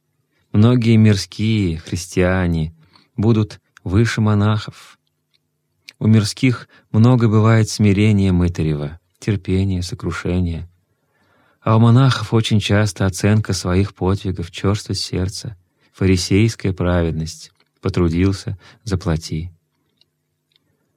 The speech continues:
Следует упомянуть, что отец Александр Ельчининов считает, что у жизни в миру есть даже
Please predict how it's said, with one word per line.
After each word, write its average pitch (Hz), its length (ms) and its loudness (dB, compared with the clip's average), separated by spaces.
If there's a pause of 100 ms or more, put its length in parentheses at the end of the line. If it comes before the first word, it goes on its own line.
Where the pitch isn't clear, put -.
(600)
Следует 135 400 2
упомянуть, 123 580 6
что - 320 0
отец 117 340 0
Александр 113 500 2
Ельчининов 113 640 2
считает, 113 480 0
что - 260 -2
у 107 80 2
жизни 113 320 2
в 107 100 2
миру 110 440 4 (640)
есть 110 200 2
даже 110 440 2